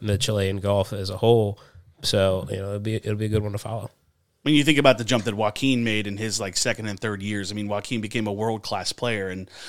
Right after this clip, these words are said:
Speaker 2: both of them are from a similar upbringing in golf schools and then come to, you know, come to the United States, play college golf. I think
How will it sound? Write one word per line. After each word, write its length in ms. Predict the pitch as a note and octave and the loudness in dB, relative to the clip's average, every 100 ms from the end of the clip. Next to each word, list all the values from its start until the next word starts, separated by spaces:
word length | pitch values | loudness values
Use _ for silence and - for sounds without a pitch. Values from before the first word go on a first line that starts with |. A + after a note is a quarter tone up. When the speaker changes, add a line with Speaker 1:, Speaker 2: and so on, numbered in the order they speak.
| - - | -18 6
Speaker 2:
both 180 | E3 C3+ | 6 8
of 60 | |
them 240 | C#3 C#3 B2+ | 4 2 2
are 80 | |
from 260 | A2+ C#3+ B2+ | 0 0 2
a 60 | A#2 | 2
similar 580 | - D3 C3 B2 A#2 G#2+ - - - - | 2 2 2 2 0 -4 -12 -20 -12 0
upbringing 560 | C#3 - C3+ C#3 C3 B2+ | 0 0 0 2 2 0
in 140 | A2+ | -2
golf 280 | G2 B2 A#2+ | 0 2 2
schools 720 | - - C3 B2+ B2+ B2 A2+ | 0 0 -2 0 0 -2 -2
and 140 | G#2+ | -4
then 120 | G#2+ G2+ | -6 -4
come 200 | B2+ A#2 | -4 -2
to, 140 | A#2+ | -2
you 80 | A#2+ | -4
know, 100 | A2+ | -6
come 140 | G2+ B2 | -4 -2
to 60 | |
the 40 | B2+ | -2
United 160 | A#2 | -2
States, 200 | A2+ A#2+ | -4 -6
play 160 | - A#2+ | -4 -4
college 340 | A2 A#2 G#2+ | -2 -2 -2
golf. 280 | G2 A#2 A2+ | -2 0 0
I 80 | A2+ | -2
think 260 | C#3 B2 | -2 -2